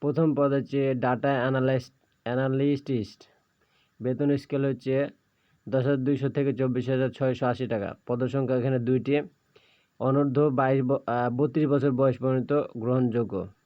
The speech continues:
আবেদনের যোগ্যতা, কোনো স্বীকৃত বিশ্ববিদ্যালয় হতে ন্যূনতম দ্বিতীয় শ্রেণীর সমমানের সিজিপিএ তে স্নাতক, মানে, আহ, ডিগ্রি পাস করতে হবে, অর্থাৎ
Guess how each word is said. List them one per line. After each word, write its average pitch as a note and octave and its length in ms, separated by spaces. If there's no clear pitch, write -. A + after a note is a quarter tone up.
আবেদনের C#3+ 540
যোগ্যতা, B2 640
কোনো B2 180
স্বীকৃত C#3 340
বিশ্ববিদ্যালয় C3+ 600
হতে B2+ 260
ন্যূনতম C3 640
দ্বিতীয় B2+ 340
শ্রেণীর B2+ 340
সমমানের B2 440
সিজিপিএ C#3+ 600
তে C#3+ 200
স্নাতক, B2+ 380
মানে, A#2 300
আহ, A2 560
ডিগ্রি C3+ 360
পাস C3+ 240
করতে C#3 280
হবে, C#3 260
অর্থাৎ B2+ 360